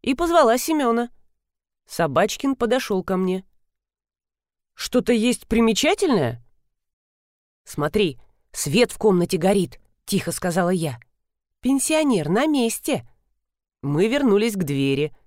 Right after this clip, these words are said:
Семен постучал вновь, но никто не поспешил открыть.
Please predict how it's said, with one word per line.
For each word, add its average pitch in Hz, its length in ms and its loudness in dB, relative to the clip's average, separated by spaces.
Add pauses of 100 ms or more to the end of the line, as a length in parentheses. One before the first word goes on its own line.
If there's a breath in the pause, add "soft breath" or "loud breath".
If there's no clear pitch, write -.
(580)
Семен 185 460 2
постучал 247 520 0
вновь, 202 480 0 (520)
но 143 160 -6
никто 160 340 -2
не 220 140 2
поспешил 339 560 -2
открыть. 175 520 -4